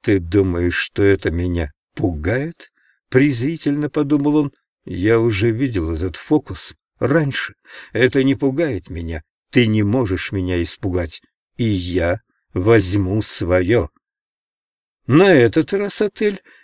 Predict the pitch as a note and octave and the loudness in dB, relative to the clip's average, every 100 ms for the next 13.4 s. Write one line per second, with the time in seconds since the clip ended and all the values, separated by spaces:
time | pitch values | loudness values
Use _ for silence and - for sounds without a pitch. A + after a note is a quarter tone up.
0 | - A#2+ C#3 C3 F#3+ D3+ - - D#3+ - | 0 6 6 6 4 2 0 -8 -8 -8
1 | G#3+ - F#2+ - A#2 G#2+ A2+ G2+ A2 A2 | -8 -4 -2 0 0 2 0 0 0 -2
2 | - B2+ - - A2+ E2+ D#2+ A#2 C#3+ _ | -4 -6 -6 -6 -4 -4 -2 -4 -6 _
3 | _ D#3+ F3+ C3 A#2+ F#2 - - _ _ | _ -2 0 0 2 0 -2 -12 _ _
4 | _ _ - A#2+ C#3+ D3 D#3 - C3 G#2+ | _ _ 0 4 6 8 6 4 2 2
5 | - A2+ - A2 - G3 C#3+ F#2+ F#2+ - | -2 -2 0 0 4 2 2 -4 -6 -2
6 | C#3+ - G#2+ G2+ - D3+ G#2 F#2 F#2+ G#2 | 0 2 2 2 2 2 2 2 2 2
7 | - A2+ - - D#3 C3+ G2 - - - | 0 -2 -2 -6 -4 -4 -4 -10 -16 -20
8 | - - - B2+ A2 A2+ F#3+ D#3+ D#2+ D2+ | -20 -8 2 4 4 2 2 2 -2 -8
9 | _ _ B2 C3+ A2+ G#2+ C3 A#2+ A2 - | _ _ 4 6 4 2 4 4 2 -2
10 | - A2 - - C#3+ - G#2+ E2+ - _ | -2 -2 -2 2 2 2 0 -2 -6 _
11 | _ _ G2+ F#2 F#2 A#2+ G#2 - A2 G#2 | _ _ -4 0 2 2 2 0 0 2
12 | A#2 A#2 A2+ A2 - B2+ B2 B2 A#2+ E3 | 2 2 0 0 0 0 2 2 2 2
13 | - G#2 F2 D#2+ | 0 0 0 -4